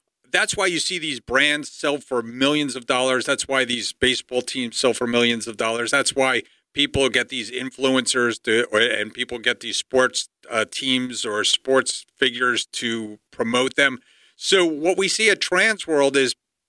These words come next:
that's what's valuable to people, right? They want that income stream, and that income stream is built on people, repeat customers, people coming back to something, people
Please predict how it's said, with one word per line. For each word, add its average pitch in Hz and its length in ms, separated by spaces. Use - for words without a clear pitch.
that's 139 320
what's 123 180
valuable 110 600
to - 160
people, 85 340
right? 107 240
They 117 120
want 120 380
that 127 240
income 127 340
stream, 104 320
and 107 80
that 120 160
income 160 300
stream 123 320
is 104 200
built 160 380
on 123 240
people, 139 560
repeat 135 560
customers, 123 600
people - 280
coming 117 300
back 117 300
to 117 100
something, 113 420
people - 340